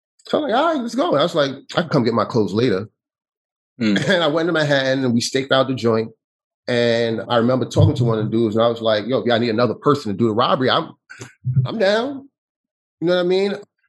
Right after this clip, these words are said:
Speaker 1: And initially they was like, "Well, we think about it." And then he came back later. He's like, "Yeah, all right, cool." And I remember me being the one that's like, "Yo, I'm gonna get a gun." 'Cause, you know, you know, guns were around and available and all that sort of stuff. And they was like, "Nah, you don't need no gun. Just be there."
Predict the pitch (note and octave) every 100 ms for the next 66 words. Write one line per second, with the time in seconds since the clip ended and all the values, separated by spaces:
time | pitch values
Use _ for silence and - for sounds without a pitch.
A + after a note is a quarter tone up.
0 | - C#3+ E3 - F#3+ D3 C#3+ C3+ C3 A#2+
1 | B2 C3 B2+ A#2+ B2 F3 B2+ A2 G#2+ G#2+
2 | A2+ B2+ - - B2+ - B2+ - _ _
3 | G2+ A2 B2 B2 A2+ A2+ C3 A2 G#2+ G#2+
4 | G#2 G2 - C#3+ G#2+ G2 - _ _ _
5 | - A#2 A2 G2+ G2+ B2+ C#3 A#2+ A#2+ C#3+
6 | B2 A#2+ A2+ A#2 A#2+ G#2+ A2+ G#2 G2+ A2
7 | A2+ G2+ G2 C3 F#3+ F#3+ - A2 B2+ D3
8 | A2 A2+ - - - _ F#3+ B2+ C3 C3+
9 | A2+ G2+ G2 F#2 F#2 - _ _ _ _
10 | _ _ _ _ - G2+ F#2+ G2+ G2 F#2
11 | G2 F#2+ F2 F#2 F2 F#2 - - F#2 -
12 | F#2+ - - - - - _ _ A#2+ A#2
13 | A2+ A2+ A2+ A2 C3+ C3 A2 A2+ B2 A#2
14 | B2 A#2+ C3+ A2+ G2 F#2+ E2+ F#2 A#2 -
15 | G#2 B2 F2 D2